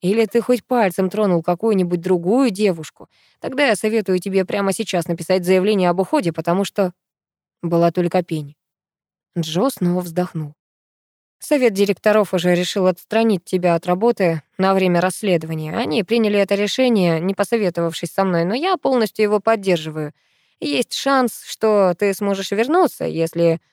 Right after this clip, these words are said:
всё пройдёт гладко, но я рекомендую вам двоим немедленно прекратить ваши отношения.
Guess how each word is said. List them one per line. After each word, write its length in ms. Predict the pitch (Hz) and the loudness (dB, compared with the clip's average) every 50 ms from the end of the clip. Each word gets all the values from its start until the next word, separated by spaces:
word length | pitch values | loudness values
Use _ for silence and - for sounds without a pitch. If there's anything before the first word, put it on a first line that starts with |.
| _ _ | _ _
всё 200 | - - 196 - | -8 -8 -6 -2
пройдёт 360 | - 190 196 190 202 208 196 | 0 0 0 2 0 -2 -2
гладко, 520 | 202 208 190 170 160 _ - 143 143 - _ - | 0 0 0 0 0 _ -10 -12 -12 -12 _ -4
но 120 | 190 220 | -2 0
я 200 | 233 214 208 196 | 0 2 2 0
рекомендую 500 | 190 - 196 196 190 196 202 202 190 185 | 0 0 0 0 2 2 2 2 2 4
вам 200 | 185 185 185 185 | 2 2 2 2
двоим 280 | 180 196 208 202 196 202 | 2 2 2 2 2 0
немедленно 580 | 202 202 202 202 202 202 202 208 233 226 226 | 0 0 0 0 2 0 0 0 0 0 0
прекратить 440 | 214 - 175 - 180 180 - 180 175 | -2 -4 -4 -2 -2 -2 -2 -2 0
ваши 240 | 175 170 170 - 175 | 0 0 0 2 0
отношения. 580 | 170 175 175 175 165 - 165 156 156 143 - | 0 2 0 -2 0 0 -4 -4 -4 -6 -10